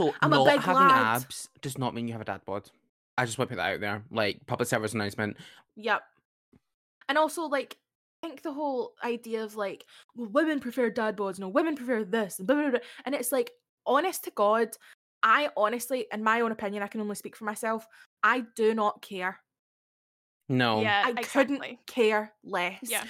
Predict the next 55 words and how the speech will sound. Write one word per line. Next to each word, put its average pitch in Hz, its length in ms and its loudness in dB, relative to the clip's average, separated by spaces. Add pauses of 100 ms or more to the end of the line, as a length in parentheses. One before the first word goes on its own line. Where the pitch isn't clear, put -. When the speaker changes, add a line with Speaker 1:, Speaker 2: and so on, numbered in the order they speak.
(160)
Speaker 1:
Well, 240 400 6
Speaker 2:
What - 200 -2
Speaker 1:
mm. 160 200 -6 (1500)
Speaker 2:
Like, 302 100 2
as 302 80 4
long 320 120 6
Speaker 1:
I - 20 6
Speaker 2:
as 381 40 4
Speaker 1:
was 370 100 4
gonna 359 120 6
Speaker 2:
you're, 311 40 6
Speaker 1:
say, 247 140 4
like, 202 140 6
Speaker 2:
as - 80 0
long 285 140 6
as - 80 6
Speaker 1:
body 302 120 4
Speaker 2:
you're, 349 100 4
like, 285 140 2
Speaker 1:
type, 143 460 -2
Speaker 2:
as - 80 -16
Speaker 1:
no. 127 220 -2
Speaker 2:
long 277 200 0
as 294 80 -4
you're 330 160 -6
Speaker 1:
Body 156 300 2
Speaker 2:
clean. 143 60 0
Speaker 1:
height. 139 440 -2 (1300)
I'm 156 140 2
not, 151 220 0
uh, 156 80 2
maybe 208 320 4
it's, 190 200 6
is 233 100 2
it 269 80 0
to-, 240 100 2
Speaker 2:
<laughs> 226 560 -2
Speaker 1:
uh, 185 60 2
do - 100 -10
you 165 60 -4
know 175 80 -2
what? 127 180 0
If - 80 -10
that's 156 180 -4
my 208 120 -6
one 117 260 -6
toxic 117 380 -6
trait, 104 320 -2
Speaker 2:
That's 220 140 0
your 262 100 2
one 190 160 0
Speaker 1:
so 170 200 8
Speaker 2:
toxic. 127 200 4
Speaker 1:
be - 40 -6
it. - 220 -2